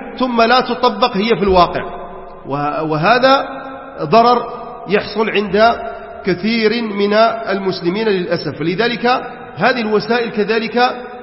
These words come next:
من الوسائل التي جعلت الناس يتركون طلب العلم، وإنما يقول: "كالمسألة يبحث عنها دقيقة ودقيقتين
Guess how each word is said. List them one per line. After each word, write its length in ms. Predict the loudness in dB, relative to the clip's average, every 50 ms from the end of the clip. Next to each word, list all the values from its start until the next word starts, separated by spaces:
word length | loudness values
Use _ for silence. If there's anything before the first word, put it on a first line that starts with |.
| -16 -8 -4
من 160 | -2 0 0
الوسائل 480 | 2 2 2 2 0 0 0 0 0 0
التي 160 | -2 -2 -2
جعلت 400 | -2 0 0 2 2 0 0 0
الناس 320 | -2 -2 0 0 0 -2 -2 -6 -12 -14 -14 -16 -16 -18 -20 -16 -6 -2
يتركون 560 | -2 -2 0 -2 -2 -2 0 0 2 2 2
طلب 260 | 2 2 2 2 2 0
العلم، 460 | -2 -2 -2 -4 -4 -6 -8 -6 -4
وإنما 220 | -2 0 0 0
يقول: 220 | 0 0 -2 -4 -4
"كالمسألة 540 | -4 -4 -4 -4 -4 -4 -4 -4 -2 0
يبحث 320 | 0 0 0 -2 -4 -4 -2
عنها 520 | -2 -2 0 0 0 -2 -2 -2 -6 -6 -6
دقيقة 340 | -4 -4 -4 -4 -4 -2 -2
ودقيقتين 720 | -2 -2 -4 -6 -6 -6 -6 -8 -6 -4 -2 -4 -4 -4